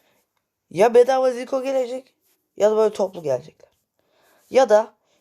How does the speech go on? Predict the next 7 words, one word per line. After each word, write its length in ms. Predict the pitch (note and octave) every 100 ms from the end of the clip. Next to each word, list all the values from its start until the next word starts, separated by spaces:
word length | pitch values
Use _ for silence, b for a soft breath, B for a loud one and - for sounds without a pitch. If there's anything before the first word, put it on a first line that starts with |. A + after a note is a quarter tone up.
| _
ya 200 | F3+ A3+
normal 460 | G3+ G3+ F3+ F3 D3
Ronaldinho 640 | E3 F3 F3 F3 B3 A3+
gelecek 440 | E3 D3 C#3+ C3
ikonunu 360 | C3+ - E3 D#3
çıkartmadıkların 960 | D#3 D#3+ D#3 D3+ C#3 C#3 C#3 C#3 C3 _ _ _ _ _ _ _ -
için 420 | D#3+ - -